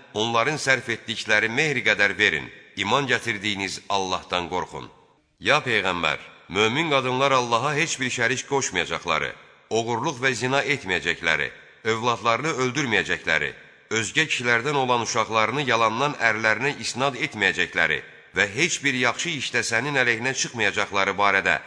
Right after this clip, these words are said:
sənə beyət etmək üçün yanına gəldikləri zaman onların beyətini qəbul et və Allahdan onların bağışlanmasını dilə. Həqiqətən Allah bağışlayandır, rəhm edəndir.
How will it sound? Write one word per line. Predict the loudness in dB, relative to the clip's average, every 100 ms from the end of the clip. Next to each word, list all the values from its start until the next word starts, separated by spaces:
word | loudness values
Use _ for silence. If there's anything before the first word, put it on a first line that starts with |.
| -12 -14
sənə | -2 2 2 2
beyət | 2 2 0 -2
etmək | -2 -2 0
üçün | -2 -4 0
yanına | 0 0 0
gəldikləri | 2 0 0 0 0 2
zaman | 0 0 -2 -6 -20 -20 _ -4
onların | 0 2 2 2 2
beyətini | 2 2 0 -2
qəbul | 2 2 2 -2
et | -4 -10 -20 _ _
və | 0
Allahdan | 2 4 0 0 0 0
onların | 2 2 2 2
bağışlanmasını | 0 0 -2 0 0 -2 -4 -2
dilə. | -4 -6 -8 -20 _ _
Həqiqətən | -2 2 2 2 2 2
Allah | 0 2 0 2
bağışlayandır, | 0 0 -2 0 2 2 0 -2 -8 -18 -4
rəhm | 0 2 2 2
edəndir. | 2 0 -4